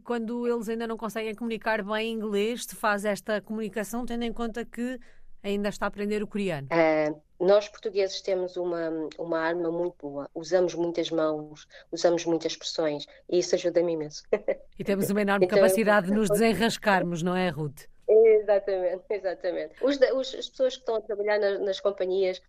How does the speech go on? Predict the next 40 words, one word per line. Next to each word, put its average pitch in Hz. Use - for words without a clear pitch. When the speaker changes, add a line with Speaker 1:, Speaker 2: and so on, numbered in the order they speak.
Speaker 2:
têm 214
algumas 185
luzinhas 175
do 160
inglês. 156
Podem 185
não 185
saber 175
f-, -
compor 170
uma, 151
uma 151
frase 160
como, 160
Speaker 1:
Uhum. 180
Speaker 2:
como 156
deve 151
ser, 262
mas 180
sabem 170
pelo 165
menos 165
a 160
meia 170
dúzia 160
de 160
palavras 156
que, 156
que -
poderão 160
ajudar. 135
Portanto, -
é, -
acabamos 311
por, 202
eh, 196
eh, 190
adquirir 185
algumas 170
técnicas 165